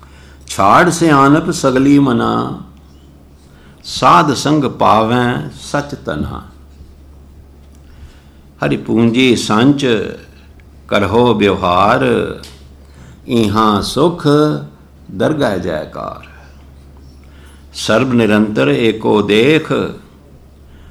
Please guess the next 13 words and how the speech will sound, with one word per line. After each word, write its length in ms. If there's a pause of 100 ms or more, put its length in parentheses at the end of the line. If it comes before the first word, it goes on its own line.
(280)
ਕਹੋ 220
ਨਾਨਕ 580
ਜਾਂ 380
ਕੈ 520 (280)
ਮਸਤਕ 520
ਲੇਖ। 360 (4000)
ਗੁਣ 300
ਗਾਵਤ 480
ਤੇਰੀ 400
ਉਤਰਸ 480 (120)
ਮੈਲ। 280 (360)
ਇਸ 140
ਤਰ੍ਹਾਂ 420